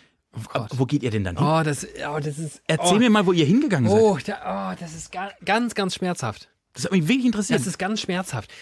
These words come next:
Speaker 1: Und ich glaube jetzt, d-, das sind jetzt so identifikationsstiftende Momente in so einem Podcast.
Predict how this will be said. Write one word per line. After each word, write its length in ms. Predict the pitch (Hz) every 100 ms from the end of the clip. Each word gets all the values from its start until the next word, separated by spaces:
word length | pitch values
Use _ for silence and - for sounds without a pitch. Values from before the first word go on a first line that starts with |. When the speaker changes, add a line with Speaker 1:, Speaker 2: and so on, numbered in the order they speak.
| -
Speaker 1:
Und 80 | 151
ich 120 | 135
glaube 360 | 139 147 196 190
jetzt, 320 | 151 - - _ _
d-, 140 | - - _ - _
das 180 | 165 170
sind 140 | 185
jetzt 100 | 170
so 60 | 156
identifikationsstiftende 1300 | 143 147 147 143 143 131 - 175 - 156 - 143
Momente 380 | 127 113 117 131
in 120 | -
so 80 | 110
einem 80 | 101
Podcast. 480 | - - - -